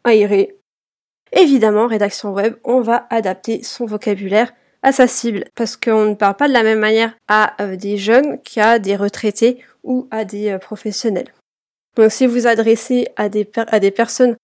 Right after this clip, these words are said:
en B two B qui, euh, connaissent votre secteur d'activité par cœur, qui évoluent dans le même secteur d'activité d'ailleurs, vous pouvez clairement parler avec des mots techniques. Euh, par contre, si vous êtes en B two B,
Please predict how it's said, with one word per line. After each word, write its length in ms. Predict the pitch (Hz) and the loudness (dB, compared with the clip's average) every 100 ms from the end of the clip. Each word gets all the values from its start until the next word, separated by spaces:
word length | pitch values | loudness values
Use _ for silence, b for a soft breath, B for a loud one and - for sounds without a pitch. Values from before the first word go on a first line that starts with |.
| - | 2
en 120 | 220 | 4
B 140 | 208 254 | 4 2
two 180 | - | 0
B 80 | 240 254 269 _ _ - | -2 -2 -4 _ _ -18
qui, 280 | - 254 226 | -6 2 4
euh, 220 | 208 202 | 4 2
connaissent 540 | 202 240 262 277 - | 2 2 4 2 -4
votre 320 | 220 226 - 233 | -4 -4 -4 -6
secteur 320 | 233 233 220 | -6 -4 -2
d'activité 480 | 226 - 233 226 220 | -2 -4 -6 -4 0
par 220 | 226 - | -2 0
cœur, 200 | 240 - | -2 -2
qui 180 | - - | -6 4
évoluent 320 | 247 294 277 | 4 4 2
dans 80 | 254 | 4
le 80 | 226 | 4
même 80 | 214 | 2
secteur 340 | 220 - 208 | -2 -2 -2
d'activité 480 | 202 - 208 196 262 | -2 -6 -8 0 4
d'ailleurs, 240 | 208 220 - B B B B - | 4 2 -2 B B B B -12
vous 140 | 220 | -10
pouvez 300 | 208 240 226 | -2 2 4
clairement 460 | 240 247 240 254 269 | 4 4 4 6 4
parler 460 | 262 214 226 240 - | 4 2 2 2 0
avec 240 | 196 196 185 | 0 -2 -2
des 80 | |
mots 140 | 185 185 | -4 -4
techniques. 500 | 196 - 262 302 - - b b _ - | -8 -2 -2 0 -4 -8 b b _ -4
Euh, 160 | 190 196 | -2 0
par 200 | 196 - | -2 0
contre, 220 | 277 254 | -4 -4
si 140 | - | -8
vous 120 | 214 208 | -8 -2
êtes 60 | |
en 140 | 208 202 | -2 -2
B 120 | 226 | -6
two 160 | |
B, 60 | - | -6